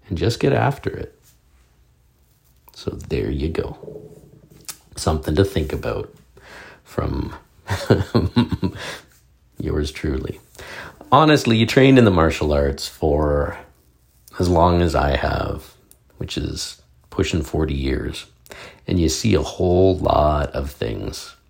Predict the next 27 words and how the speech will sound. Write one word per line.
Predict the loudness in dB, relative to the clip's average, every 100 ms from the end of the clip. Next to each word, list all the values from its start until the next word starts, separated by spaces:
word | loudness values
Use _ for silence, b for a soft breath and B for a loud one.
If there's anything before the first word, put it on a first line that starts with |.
| _ -2
And | 0
you | 0
see | 0 2 2 2
weird | 2 4 4 4 2
cycles | 4 4 4 0 0
of | -2 -4
things | -6 -6 -6
too. | 0 0 0 -6 B B B B
Things | 0 2
that | 0
just | -2 -4 -4
seem | -6 0 2
to, | 2 0 -2 -10 _ -4
"Oh, | 2 2 2 -6
it's | -6
happening | -2 -2 0 0 2
again. | 2 0 0 -2 -4 -4
This | -6 -4
is | -4 -2
what's | -2 -2 -4
happening." | 0 0 -2 -8 -8 -10 _ _ _ _ B B B B B B _ _ _ _ _ _
And | -4 -2 -2 -4 -6 -4
maybe | 0 2 4
it's | 2 0
just | 0
a | 2
natural | 4 4 4 2 2 2 4 4 2 2 -2